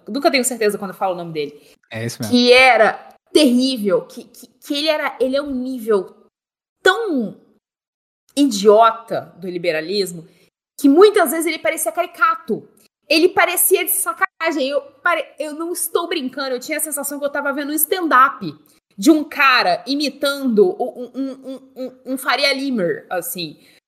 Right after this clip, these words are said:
Speaker 1: Porque ele falava umas coisas. Não, por que privatizar? Mas, mas privatizar? Por que privatizar? Porque eu sou um trabalhador.
Speaker 2: E não piscou em nenhum
Speaker 1: Sim,
Speaker 2: momento.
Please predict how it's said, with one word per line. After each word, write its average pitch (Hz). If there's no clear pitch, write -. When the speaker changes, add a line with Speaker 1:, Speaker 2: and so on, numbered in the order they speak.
Speaker 1:
Porque 294
ele 359
falava 381
umas 359
coisas. 311
Não, 370
por 359
que 466
privatizar? 427
Mas, 269
mas 392
privatizar? 453
Por 294
que 403
privatizar? 403
Porque 311
eu 508
sou 508
um 466
trabalhador. 349
Speaker 2:
E 165
não 151
piscou 180
em 151
nenhum 151
Speaker 1:
Sim, 233
Speaker 2:
momento. 160